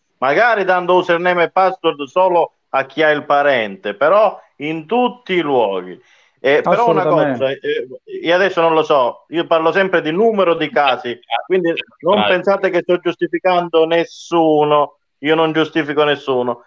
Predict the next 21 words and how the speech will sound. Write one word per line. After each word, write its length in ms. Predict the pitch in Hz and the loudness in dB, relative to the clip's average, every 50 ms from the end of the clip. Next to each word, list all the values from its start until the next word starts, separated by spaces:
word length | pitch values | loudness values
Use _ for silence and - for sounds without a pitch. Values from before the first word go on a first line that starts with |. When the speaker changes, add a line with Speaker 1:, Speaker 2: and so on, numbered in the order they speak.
| _ _ _ | _ _ _
Speaker 1:
però 300 | - 190 185 180 165 160 | 0 2 4 2 2 2
sempre 340 | - 220 220 196 190 - 147 | 2 0 0 0 0 -4 -2
nei 200 | 156 156 160 170 | 0 0 0 0
numeri 400 | 202 247 247 220 185 165 151 147 | 0 0 0 0 0 0 -2 -4
di 120 | 143 135 | -6 -4
casi, 360 | - 143 131 120 113 117 123 | -2 0 0 0 -2 -4 -8
visto 260 | 151 196 196 - 160 | -10 -10 -8 -6 -6
che 100 | - 147 | -4 -4
sono 220 | - - 196 175 147 | -2 -2 -2 -2 0
così 400 | - - - - 185 180 185 _ | -2 -4 -4 -4 -8 -12 -10 _
tanti, 600 | - 113 104 95 92 90 90 82 - 95 95 - _ _ _ _ _ _ | -4 -2 -2 -2 -2 -6 -10 -14 -16 -16 -16 -16 _ _ _ _ _ _
forse, 640 | _ - 208 196 170 139 117 110 - 113 110 - - | _ 0 2 2 2 2 0 -2 -6 -8 -8 -6 -4
magari 300 | 107 117 127 143 143 - | -2 0 0 2 0 0
Filippo 580 | 110 120 135 147 143 147 143 113 110 - - _ _ _ _ _ _ - 82 | -2 -4 -6 -6 -6 -4 -2 -2 -2 -4 -8 _ _ _ _ _ _ -20 -16
mi 180 | 104 107 107 101 | -14 -12 -12 -10
può 100 | - 104 | -8 -8
dare 260 | 98 101 110 110 107 | -2 0 2 2 2
ragione, 480 | 101 104 98 95 - 98 92 92 92 95 _ _ _ _ _ _ _ _ | 2 0 -2 -4 -4 -6 -6 -6 -6 -10 _ _ _ _ _ _ _ _
forse 500 | _ - 254 226 196 160 143 - 147 143 | _ 0 0 2 2 0 -2 0 -2 0
non 180 | 143 185 233 254 | 0 0 0 2
è 320 | 269 254 220 147 - - | 2 2 2 0 -2 -6